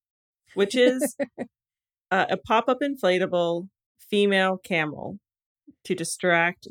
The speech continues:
Speaker 1: the male that's in rut. So it would come in a jar that would say "My Humps" on it.
Speaker 2: Yes.
Speaker 1: Some kind of, you know, like a, like a Pringles can.
Speaker 2: Mm-hmm.
Speaker 1: And you pop it open and it just, like, silly snakes out.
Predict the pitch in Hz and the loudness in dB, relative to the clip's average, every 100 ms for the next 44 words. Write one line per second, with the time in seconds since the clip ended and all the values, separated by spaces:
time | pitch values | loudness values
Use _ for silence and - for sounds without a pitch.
0 | - 170 160 156 156 156 151 147 120 95 | -6 -4 -2 -2 -4 -8 -10 -8 -8 -8
1 | - _ _ _ _ _ _ - - - | -10 _ _ _ _ _ _ -20 -10 2
2 | 262 277 302 330 302 294 214 208 196 208 | 4 4 2 2 2 4 4 4 6 6
3 | 202 180 180 185 185 190 233 185 185 175 | 4 0 0 0 2 2 2 0 -2 -4
4 | 156 170 208 240 _ _ _ _ - 226 | -4 -6 -8 -16 _ _ _ _ -2 0
5 | 190 180 - - _ _ - 190 208 190 | 2 -2 -10 -20 _ _ -4 -2 2 2
6 | 175 170 208 175 147 143 - 180 180 156 | 2 0 -2 0 -2 -4 -4 -2 -2 -6
7 | _ 160 170 151 - - 226 180 165 - | _ -4 -2 -4 -8 0 2 2 -2 -4
8 | 151 143 135 151 - - 214 190 185 185 | -4 -4 -6 -10 -12 -6 -4 -4 -6 -6
9 | 147 143 - 196 196 196 160 160 170 160 | -6 -6 2 2 4 2 0 0 -2 -2
10 | 151 165 156 151 156 156 139 135 - - | -4 -6 -6 -8 -10 -6 -8 -8 -14 -4
11 | - 196 190 - 185 170 - 165 165 139 | 0 0 0 -2 -2 -4 -6 -4 -2 -4
12 | 135 | -8